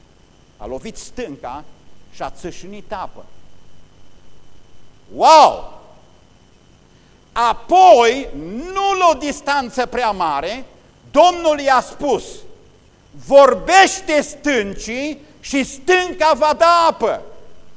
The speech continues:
Ce a făcut Moise? Îmbătrânise. Așa cum mă văd și eu de multe ori, copiii îmi spun: „Tati,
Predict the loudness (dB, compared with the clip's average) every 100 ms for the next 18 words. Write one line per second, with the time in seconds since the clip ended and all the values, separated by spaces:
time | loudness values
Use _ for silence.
0 | -20 -20 -20 _ -6 -4 0 0 -2 -4
1 | -6 -6 -10 -16 -18 -20 -20 -20 -20 -20
2 | _ _ _ _ _ _ _ _ _ _
3 | _ _ -14 -10 -8 -8 -8 -8 -10 -12
4 | -12 -14 -16 -18 -20 -20 -20 -20 -20 -20
5 | -18 -18 -18 -18 -18 -18 -18 -18 -18 -14
6 | -10 -6 -6 -6 -8 -6 -6 -8 -10 -12
7 | -10 -10 -12 -12 -12 -10 -8 -10 -14 -18
8 | -20 -20 -20 -18 -20 -18 -18 -16 -16 -14
9 | -14 -14 -16 -16 -12 -10 -10 -12